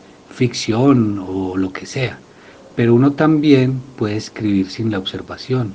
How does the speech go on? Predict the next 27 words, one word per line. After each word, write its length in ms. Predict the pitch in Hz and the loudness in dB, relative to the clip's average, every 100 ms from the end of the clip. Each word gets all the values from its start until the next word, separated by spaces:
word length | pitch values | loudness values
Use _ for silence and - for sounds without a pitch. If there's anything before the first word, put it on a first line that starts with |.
| - | -12
sin 260 | - 104 98 | -8 -4 -2
la 120 | - | -4
calle, 360 | - 123 110 - - - - - | -4 -4 -4 -16 -20 -20 -20 -8
o 40 | |
sea, 140 | 110 | -6
con 440 | - 104 98 95 92 | -4 0 2 2 0
solo 360 | - 120 110 123 | -4 -2 2 2
la 120 | 117 | 2
imaginación. 760 | 98 95 95 90 - 120 107 92 - - - - - - | 0 -2 -4 -8 -6 -6 -6 -8 -18 -20 -20 -20 -20 -12
Yo, 140 | 113 | -4
por 100 | - | 2
ejemplo, 400 | 135 147 147 143 | 2 2 0 2
agarro, 600 | 120 110 107 117 120 131 - - - - - - 147 | 0 0 -2 0 0 0 -4 -18 -20 -20 -20 -18 -10
eh, 340 | 104 98 98 - | -6 -4 -6 -6
para 180 | 101 98 | -6 -2
mi 120 | 98 | -2
escritura, 480 | 98 - 95 143 131 | -2 -6 -4 0 0
yo 120 | 107 | 0
agarro 340 | 95 107 120 - | -4 -4 -4 -4
cosas 360 | 120 117 113 | -6 -4 -6
de 80 | 101 | -6
la 140 | 95 | -6
calle, 580 | - 101 98 110 113 110 | -6 -4 -2 -2 -2 -4
personajes, 1200 | 98 101 95 - 90 90 95 107 107 - 104 95 | -6 -10 -8 -8 -6 -4 -2 -2 -4 -6 -8 -8
conversaciones, 880 | - 92 92 90 - - 113 120 104 | -8 -6 -6 -10 -16 -8 -4 -2 -4
de 80 | 95 | -10
todo. 340 | - 127 104 | -6 -6 -6